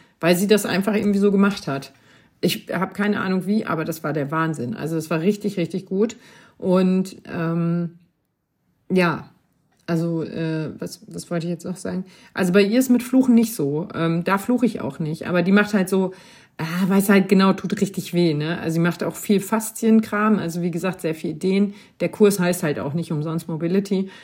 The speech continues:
Aber, ähm, ja, macht sie schon viel mit, äh, Dehnen und, ähm, Faszien ausrollen. Dafür haben wir dann die Langhanteln ganz oft für die Füße zum Beispiel zum Ausrollen. Äh,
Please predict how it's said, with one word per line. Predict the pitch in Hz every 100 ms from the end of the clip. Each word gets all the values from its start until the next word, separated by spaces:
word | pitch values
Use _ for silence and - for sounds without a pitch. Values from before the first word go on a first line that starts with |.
| -
Aber, | - 160 170 165 160 - - -
ähm, | 165 156 156 156 160 - _ _ _ _ _ _ -
ja, | 151
macht | 165 -
sie | 175
schon | - 180
viel | 175 180 165
mit, | 165 156 -
äh, | - 151 147
Dehnen | 147 170 180 180
und, | - 156 151 - -
ähm, | - 151 156
Faszien | 156 175 - 175
ausrollen. | - 156 170 170 170
Dafür | 165 165 170
haben | 165
wir | 160
dann | 160 160
die | 151
Langhanteln | 147 180 208 185 190 185
ganz | 180 175
oft | - 180 -
für | 160
die | 156
Füße | 160 185 180 185
zum | 180
Beispiel | 170 175 175 165
zum | 165
Ausrollen. | 117 165 - 156 160 165 - - - - _
Äh, | - 160 160 160